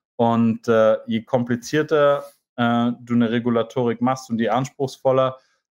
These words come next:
ähm, du die Hürden setzt, äh, umso höher sind natürlich die Kosten, ähm, das zu tun. Es kann natürlich auch sein, dass sich der eine oder andere sagt,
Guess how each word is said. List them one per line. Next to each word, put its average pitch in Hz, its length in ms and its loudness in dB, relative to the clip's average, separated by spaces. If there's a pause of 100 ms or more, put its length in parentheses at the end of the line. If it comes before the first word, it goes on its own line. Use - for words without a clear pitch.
(100)
ähm, 113 480 2
du 117 180 -8
die 110 160 -2
Hürden 135 320 2
setzt, 120 440 -2
äh, 117 260 2
umso 120 280 0
höher 123 200 2
sind 131 140 -2
natürlich 117 320 -2
die - 120 -16
Kosten, 120 720 -2
ähm, 110 560 0 (240)
das - 240 -4
zu - 120 -10
tun. 127 380 -2 (640)
Es - 80 -20
kann 131 220 2
natürlich 143 380 0
auch 131 100 2
sein, 131 220 2
dass 123 100 0
sich 120 120 -4
der 117 140 2
eine 120 220 2
oder 117 180 2
andere 123 360 0
sagt, 117 340 -2